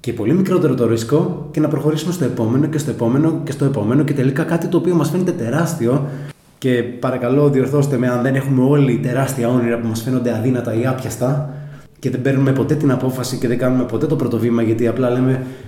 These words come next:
«Δεν είναι δυνατόν να το πετύχουμε αυτό». Και όμως, αν κάτσουμε λίγο και το αναλύσουμε και το σπάσουμε, και εγώ αυτό είχα πάρει από εκείνη την ομιλία, ενός ανθρώπου που δεν είναι επιστήμονας, αλλά τελικά μπορεί να είναι επιστήμονας της ζωής,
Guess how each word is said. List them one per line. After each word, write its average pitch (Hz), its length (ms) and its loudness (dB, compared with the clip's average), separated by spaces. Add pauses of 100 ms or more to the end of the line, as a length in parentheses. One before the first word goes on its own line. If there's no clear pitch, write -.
(280)
«Δεν 139 200 4
είναι 120 120 6
δυνατόν 113 300 0
να 117 80 0
το 113 80 0
πετύχουμε 113 420 -2
αυτό». 135 400 0 (340)
Και 160 80 2
όμως, 170 440 2 (220)
αν 143 100 0
κάτσουμε 175 320 0
λίγο 165 160 4
και 160 60 -2
το 156 80 0
αναλύσουμε 139 400 2
και 127 60 0
το 113 80 0
σπάσουμε, 143 380 0
και 117 80 0
εγώ 131 120 2
αυτό 160 200 0
είχα - 160 0
πάρει 107 180 -2
από 101 100 -6
εκείνη 98 180 -6
την 101 120 -6
ομιλία, 101 500 0 (480)
ενός 151 240 2
ανθρώπου 156 300 2
που 147 100 -4
δεν 151 120 2
είναι 175 100 2
επιστήμονας, 117 840 -2 (180)
αλλά 123 180 -2
τελικά 127 280 0
μπορεί 143 180 4
να 143 60 6
είναι 143 80 6
επιστήμονας 143 460 2
της 123 120 0
ζωής, 117 580 0